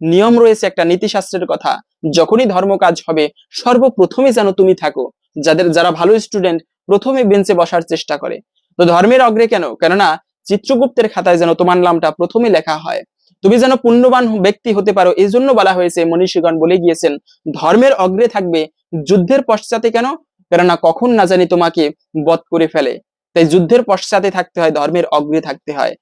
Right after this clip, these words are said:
সেজন্য বলা হয়েছে, অনেকে প্রশ্ন করেন যে আমি ব্যস্ততা থাকি, তো বলা হয়েছে প্রিয়জনের কাছেও কখনো ব্যস্ততা দেখাতে নেই। তুমি কত ব্যস্ত যে প্রিয়জনকে সময় দিতে পারো না,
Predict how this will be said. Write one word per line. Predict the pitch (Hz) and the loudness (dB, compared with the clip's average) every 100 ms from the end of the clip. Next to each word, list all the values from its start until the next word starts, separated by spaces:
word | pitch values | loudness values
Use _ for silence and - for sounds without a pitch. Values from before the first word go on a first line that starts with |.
| _ _ | _ _
সেজন্য | - 220 277 269 | -2 2 2 2
বলা | 220 190 | 2 2
হয়েছে, | 180 180 175 | 2 -2 -2
অনেকে | 147 175 185 | -4 -4 -6
প্রশ্ন | 185 226 - 214 | -4 -6 -6 -4
করেন | 165 147 147 - _ 180 156 | -2 -2 -4 -12 _ -10 0
যে | 180 | 0
আমি | 185 | 2
ব্যস্ততা | 190 202 - 208 190 | 2 2 0 -4 -4
থাকি, | 170 156 160 - _ | -4 -4 -4 -6 _
তো | 202 | 0
বলা | 214 226 | 2 2
হয়েছে | 254 247 | 0 -2
প্রিয়জনের | 247 196 220 240 262 254 | -2 0 2 2 2 2
কাছেও | 254 262 | 2 0
কখনো | 254 240 254 | 0 0 -2
ব্যস্ততা | 170 165 - 196 190 | -2 -2 -2 -4 -2
দেখাতে | 170 170 165 | -2 -2 -6
নেই। | - - - | -6 -10 -2
তুমি | 220 247 | -2 0
কত | 202 262 | 2 2
ব্যস্ত | 254 202 175 | 2 0 -2
যে | 160 | -2
প্রিয়জনকে | 170 180 196 202 202 | -2 2 2 2 -2
সময় | 202 190 180 | -4 -2 0
দিতে | 180 180 | 0 -2
পারো | 180 165 | -4 -4
না, | 175 | -6